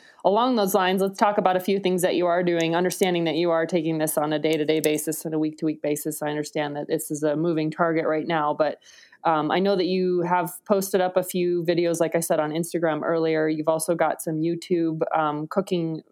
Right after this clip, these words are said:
videos, which we're gonna link to. You're doing carry out at the curb. You are selling gift cards. Um, people can find you at aaron foster dot com, and we can also link to your, um, art there as well as food and drink.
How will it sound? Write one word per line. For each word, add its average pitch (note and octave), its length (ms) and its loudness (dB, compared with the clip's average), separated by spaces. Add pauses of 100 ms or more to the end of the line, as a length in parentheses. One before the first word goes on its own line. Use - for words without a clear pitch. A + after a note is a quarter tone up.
(120)
videos, D#3+ 480 0
which D#3+ 180 -2
we're D#3+ 100 -2
gonna D#3+ 220 0
link D#3 300 -2
to. E3 400 0 (420)
You're F#3+ 160 0
doing F3 480 2
carry F#3+ 320 2
out E3+ 300 2
at E3+ 140 0
the F3 60 -2
curb. F3 580 2
You E3 180 0
are E3+ 220 2
selling D#3+ 420 0
gift E3 220 -2
cards. D#3 640 0 (400)
Um, D#3 600 0 (600)
people A3 240 4
can G#3 160 2
find G3+ 260 4
you F#3+ 120 2
at F3+ 180 2
aaron F#3 280 2
foster F3 460 2
dot D#3+ 300 0
com, F3 580 2
and E3 220 0
we E3+ 80 0
can E3+ 180 -4
also D#3+ 640 0
link E3 240 -2
to - 160 -6
your, D3+ 360 0 (100)
um, C#3 400 -2
art F#3 320 0 (100)
there F3+ 220 2
as D#3 160 -2
well F3 260 2
as F#3 220 -2
food F#3+ 320 0
and E3+ 240 -2
drink. F3 420 -2